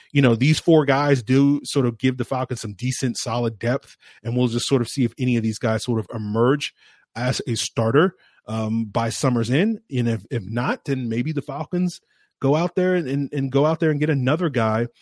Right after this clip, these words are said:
you know, veteran at the end of training camp, like they just pulled off with the Eddie Goldman signing. Um, or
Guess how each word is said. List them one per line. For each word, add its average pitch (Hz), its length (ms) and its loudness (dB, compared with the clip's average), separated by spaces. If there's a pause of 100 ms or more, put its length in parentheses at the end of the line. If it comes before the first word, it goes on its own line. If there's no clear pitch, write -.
(240)
you 127 120 -6
know, 110 140 0
veteran 120 580 2 (260)
at 123 160 -6
the 120 240 -2
end 123 180 0
of 110 100 -4
training 120 360 -2
camp, 113 280 -6
like 117 180 -6
they 110 140 -4
just 107 280 -6 (200)
pulled 120 240 -2
off 113 240 -2
with 117 200 -8
the 113 180 -2
Eddie 113 160 0
Goldman 160 340 2
signing. 160 460 0 (360)
Um, 139 320 0
or 240 400 2